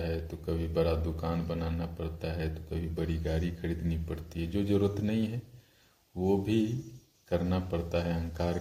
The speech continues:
के लिए, और उसमें काफ़ी समय, काफ़ी ऊर्जा, कभी-कभी पूरा जीवन ही अहंकार की तुष्टि में लग जाता है। और अहंकार तो कभी पूरा होता नहीं, ये तो एक ऐसी खाई है,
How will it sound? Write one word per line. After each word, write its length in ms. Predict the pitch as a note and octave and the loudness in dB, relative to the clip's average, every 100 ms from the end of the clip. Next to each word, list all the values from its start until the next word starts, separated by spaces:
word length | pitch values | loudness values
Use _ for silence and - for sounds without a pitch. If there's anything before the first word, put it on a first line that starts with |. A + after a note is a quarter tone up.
| F2 | 0
के 80 | |
लिए, 120 | F#2 G#2 | 0 2
और 80 | |
उसमें 280 | G2+ - F#2+ | 0 -2 -2
काफ़ी 320 | F2+ F2 - | 2 2 0
समय, 420 | F2+ - F2 F2 F2 | -4 -2 0 2 0
काफ़ी 460 | F2+ E2+ E2+ F2 | 2 0 2 0
ऊर्जा, 400 | F2 E2+ F2+ F2+ F2 - - - - _ - _ | 2 2 4 4 4 -4 -14 -20 -20 _ -20 _
कभी-कभी 480 | - E2+ F2 F2+ F2 F2 - | -6 -4 -2 2 2 2 -2
पूरा 200 | F#2 F2+ | 4 6
जीवन 460 | E2+ F#2 F#2 G2 | 6 4 4 6
ही 200 | F2+ F2 | 4 2
अहंकार 560 | E2 E2+ E2+ - E2+ E2+ | 4 4 2 2 -2 -2
की 240 | - E2+ D#2+ - - - _ _ _ _ - | -4 -4 -4 -4 -12 -20 _ _ _ _ -8
तुष्टि 420 | F#2+ F2+ - F2 - - | -6 -6 -6 -6 -6 -4
में 220 | E2+ D#2+ | 0 2
लग 200 | D#2 E2+ E2+ | 4 2 4
जाता 420 | D#2+ D#2+ - E2+ | 2 0 0 0
है। 220 | E2+ D2 D2 - - _ _ _ _ _ _ _ _ _ - | 0 -4 -6 -14 -20 _ _ _ _ _ _ _ _ _ -2
और 220 | E2+ E2+ | 0 2
अहंकार 640 | E2 F2 E2+ E2+ E2+ E2+ - | 0 0 0 2 2 0 -2
तो 180 | D#2+ D#2 - - - - _ _ | -2 -2 -4 -12 -20 -20 _ _
कभी 180 | E2+ E2+ E2+ | -4 -2 -2
पूरा 260 | F2 F#2 F2 | 0 2 2
होता 380 | E2+ - E2+ | 0 -4 -2
नहीं, 400 | E2+ E2+ E2 D#2+ D#2+ - - - - _ _ _ - | 2 2 2 2 0 -6 -16 -20 -20 _ _ _ -8
ये 180 | E2+ E2 | -4 -2
तो 100 | E2+ | 0
एक 160 | E2+ F2 | 2 2
ऐसी 420 | E2+ - F2 E2+ | 2 0 -2 -2
खाई 320 | F2 E2+ F2 | 0 2 2
है, 520 | E2 D#2+ D#2+ - - | 2 2 0 -2 -12